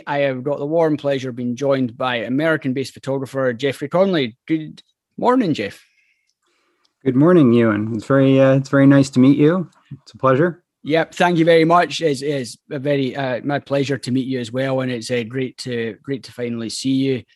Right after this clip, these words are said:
Speaker 1: Um, and, uh, really thank you very much for giving up your time this morning to, to talk to me about, uh, about your book. So, uh, for those of you who don't know, Jeff is, uh,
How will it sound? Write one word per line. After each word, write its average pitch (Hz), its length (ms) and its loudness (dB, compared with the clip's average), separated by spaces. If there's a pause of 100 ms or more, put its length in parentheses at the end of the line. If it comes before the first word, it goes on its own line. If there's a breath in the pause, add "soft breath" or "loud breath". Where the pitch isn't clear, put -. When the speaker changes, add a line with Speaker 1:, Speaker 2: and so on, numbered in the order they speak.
(180)
Speaker 1:
Um, 117 320 -8
and, 113 320 -8
uh, 113 180 -10
really 117 280 -8
thank 120 260 -8
you 117 60 -10
very 113 200 -6
much 113 200 -8
for 117 140 -14
giving 110 240 -8
up - 160 -10
your 113 140 -10
time 135 420 -4
this 117 200 -10
morning 147 420 0
to, 117 340 -6
to - 160 -20
talk 180 360 -2
to 170 100 -4
me 143 180 -2
about, 117 500 -6
uh, 113 120 -6
about 113 200 -10
your 117 140 -10
book. 156 260 -4
So, - 280 -8 (460 loud breath)
uh, 143 140 0
for 147 140 -4
those 156 180 2
of 151 100 -2
you 147 100 0
who 127 80 -4
don't 127 320 -4
know, 151 280 0
Jeff 143 460 -8
is, 123 220 -8
uh, 120 180 -4